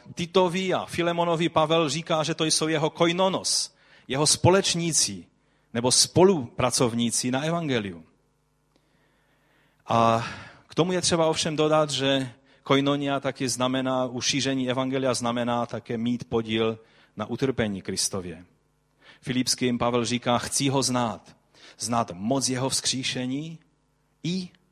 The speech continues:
účast na jeho koinonii, na jeho utrpení.“ Pavel toužil být s Kristem tak, že bude s ním sdílet slávu jeho vzkříšení, ale taky tajemství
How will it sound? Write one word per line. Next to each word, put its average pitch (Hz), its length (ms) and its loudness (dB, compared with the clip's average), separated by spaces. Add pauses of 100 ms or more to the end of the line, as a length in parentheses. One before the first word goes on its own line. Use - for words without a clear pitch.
účast 123 680 -6 (520)
na 92 120 -10
jeho 95 560 -6
koinonii, 113 720 -4 (120)
na 95 100 -12
jeho 95 480 -10 (320)
utrpení.“ 90 720 -8 (600)
Pavel 165 300 2
toužil 190 720 0 (420)
být 185 180 -2
s - 60 2
Kristem 170 400 2
tak, 202 420 -2
že 151 160 -2
bude 175 260 0
s - 140 0
ním 160 140 -2
sdílet 170 460 2 (160)
slávu 208 480 4
jeho 170 220 4
vzkříšení, 196 760 -4 (880)
ale 104 160 -8
taky 131 300 -4
tajemství 151 920 -4